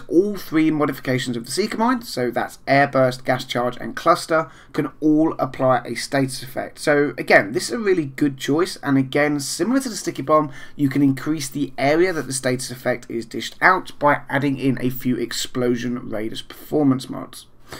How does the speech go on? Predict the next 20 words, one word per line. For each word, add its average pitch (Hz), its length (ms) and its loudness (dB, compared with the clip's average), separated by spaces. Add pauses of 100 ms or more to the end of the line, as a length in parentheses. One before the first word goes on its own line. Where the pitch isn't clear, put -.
(320)
And 202 120 2
that, 269 160 4
guys, 240 220 2
kind 196 160 -2
of 170 60 2
wraps 175 240 2
up - 160 -2
the 139 220 8
three 135 480 6
main 123 360 -2
skills 123 480 -2
that 117 160 -6
can 117 120 -6
be 117 120 -6
used 123 340 0
to 120 80 -6
apply 170 300 4
a - 40 2
status 139 380 -4
effect. - 400 -10